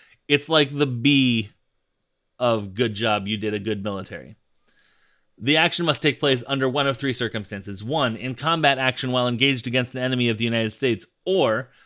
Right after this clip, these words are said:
two, in combat action while engaged in military operations involving conflict with an opposing foreign force, or three,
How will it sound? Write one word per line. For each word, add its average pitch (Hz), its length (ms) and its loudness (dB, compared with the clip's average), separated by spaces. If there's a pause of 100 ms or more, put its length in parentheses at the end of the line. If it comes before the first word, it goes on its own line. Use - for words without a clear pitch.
(180)
two, 156 380 6
in 139 140 -2
combat 156 300 0
action 135 260 -2
while 131 140 0
engaged 127 440 -4
in 123 200 -4
military 151 400 -2
operations 120 680 -2
involving 131 560 -2
conflict 110 420 -2
with 113 140 -6
an 110 80 -4
opposing 120 420 0
foreign 107 400 -2
force, 156 540 0 (540)
or 160 280 4
three, 147 680 0